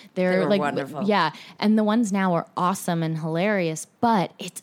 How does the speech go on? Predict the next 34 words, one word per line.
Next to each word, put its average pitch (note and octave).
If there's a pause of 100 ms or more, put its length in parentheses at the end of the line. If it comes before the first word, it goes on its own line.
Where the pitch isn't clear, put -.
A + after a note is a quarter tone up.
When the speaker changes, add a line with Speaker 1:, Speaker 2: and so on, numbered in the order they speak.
(100)
Speaker 1:
always A#3+
something A#3
crazy C4+
happening B3+
and G#3
it's G3+ (160)
just C#4
wild. A3+ (460)
And, G#3
um, F#3 (240)
and A3+
it G#3
made A#3
me B3+
think, C#4
I -
was A3
like, G#3+
I B3
would A#3+
never A#3+
sit -
there E3
and D#3+
try E3
to E3
do, D#3+
like, D#3+ (240)
<laughs> -
if B3
anyone B3
was G#3
like, G3
"Hey, C#4+